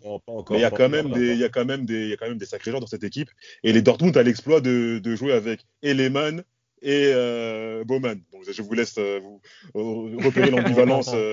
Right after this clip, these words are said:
Speaker 2: de
Speaker 1: <laughs> J'avais,
Speaker 2: l'équipe.
Speaker 1: j'avais regardé ce match-là. Je sais pas si Johan est prêt à commenter. Moi, j'avais regardé cette rencontre et j'étais vraiment en colère parce que je supportais déjà le Borussia,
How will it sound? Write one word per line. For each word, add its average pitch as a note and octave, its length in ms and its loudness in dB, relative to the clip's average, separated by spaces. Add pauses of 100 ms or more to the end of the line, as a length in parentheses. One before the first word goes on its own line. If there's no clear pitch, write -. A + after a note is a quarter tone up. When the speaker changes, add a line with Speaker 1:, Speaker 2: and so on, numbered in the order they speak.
(100)
Speaker 2:
de - 60 -4
Speaker 1:
<laughs> - 40 -10
J'avais, A2+ 360 2
Speaker 2:
l'équipe. G#3 100 -2 (180)
Speaker 1:
j'avais B2+ 220 -4
regardé D3 380 -2
ce - 160 -8
match-là. C3 480 0
Je F2 80 -16
sais G2 80 -16
pas D#3 100 0
si - 100 2
Johan C3 240 2
est A2 80 -2
prêt - 140 -8
à A#2 60 0
commenter. A2+ 260 -2
Moi, C#3 100 -2
j'avais B2+ 180 -2
regardé A2+ 360 -2
cette - 160 -2
rencontre A2+ 460 -2
et - 60 -2
j'étais - 180 0
vraiment A2+ 540 2
en A#2+ 40 4
colère A2 380 -2
parce - 120 -10
que G2 80 -6
je F2+ 80 -2
supportais A2+ 400 -4
déjà F#2 200 0
le F2 80 -2
Borussia, E2+ 560 -6